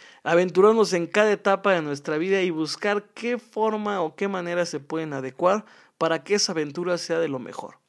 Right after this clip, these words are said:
Y por aventura no solamente me voy a una cuestión desconocida de que te vayas a un lugar que nadie sepa qué show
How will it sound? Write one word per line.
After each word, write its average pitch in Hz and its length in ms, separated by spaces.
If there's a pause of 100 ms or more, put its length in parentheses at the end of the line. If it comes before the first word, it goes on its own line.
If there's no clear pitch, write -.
(440)
Y 185 80
por 214 160
aventura 226 380
no 262 140
solamente 208 480
me 175 80
voy 170 160
a 185 60
una 170 160
cuestión 165 380
desconocida 147 640
de 143 100
que 143 80
te 135 120
vayas 160 300
a 160 40
un 151 60
lugar 143 260
que 143 100
nadie 143 260
sepa 143 360
qué 147 120
show 139 300